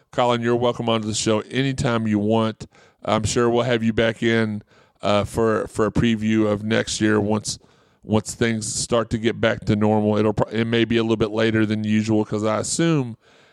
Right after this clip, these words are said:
if the worry for college football is getting the kids back on campus, that, that would also be a worry for everybody else with, uh, that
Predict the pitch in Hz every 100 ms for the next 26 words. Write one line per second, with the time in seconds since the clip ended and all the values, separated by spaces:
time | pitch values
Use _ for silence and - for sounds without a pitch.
0 | _ _ 120 117 - 110 123 143 131 117
1 | 147 131 117 - - 127 117 113 107 104
2 | 104 107 117 117 113 107 - 113 110 104
3 | 107 107 98 - 156 160 143 104 104 -
4 | - - - _ _ - 107 117 110 104
5 | 120 113 110 113 120 - 113 104 107 104
6 | 101 98 - - _ - 104 101 110 107
7 | 107 104 98 - 98 107 117 117 117 110
8 | 113 110 - 113 104 104 - - 110 101
9 | - 156 - - _ _ - 117 107